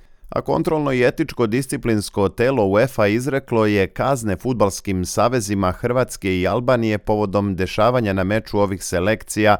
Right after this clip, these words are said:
devetnaestog juna u Hamburgu.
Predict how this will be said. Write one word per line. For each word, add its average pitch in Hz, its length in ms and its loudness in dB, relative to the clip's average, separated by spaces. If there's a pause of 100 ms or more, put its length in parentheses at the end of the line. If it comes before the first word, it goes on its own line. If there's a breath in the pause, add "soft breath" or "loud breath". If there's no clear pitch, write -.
(160 loud breath)
devetnaestog 95 800 -2
juna 85 400 -2
u 85 80 -2
Hamburgu. 101 720 -2